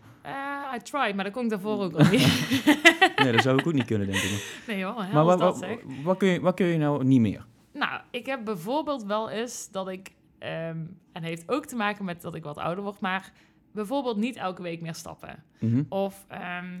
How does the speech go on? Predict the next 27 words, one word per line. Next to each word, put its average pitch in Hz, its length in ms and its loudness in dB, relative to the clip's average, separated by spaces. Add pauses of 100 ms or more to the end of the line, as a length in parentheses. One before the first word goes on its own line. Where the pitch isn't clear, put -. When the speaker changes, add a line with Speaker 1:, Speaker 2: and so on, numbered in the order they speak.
Speaker 1:
na 196 320 -2
een 202 80 -4
heftige 190 400 -10
werkweek, 180 580 -4
bijvoorbeeld 180 460 -6
met 180 160 -8
rapportgesprekken, 156 960 -10
vorige 175 280 -6
week, 143 320 -10
eh, 175 460 -10
rapporten 190 380 -12
schrijven, 185 360 -10
rapportgesprekken. 170 720 -16
En 180 120 -8
dan 170 160 -8
daarna 185 420 -4 (460)
had 208 200 -6
je 220 60 -14
eigenlijk 170 360 -4
afgesproken 190 480 -8
met 175 120 -6
die 180 100 -14
ene 190 220 -2
superleuke 185 560 -6
vriendin, 165 500 -6
Speaker 2:
Ja. 120 180 4
Speaker 1:
maar 233 400 2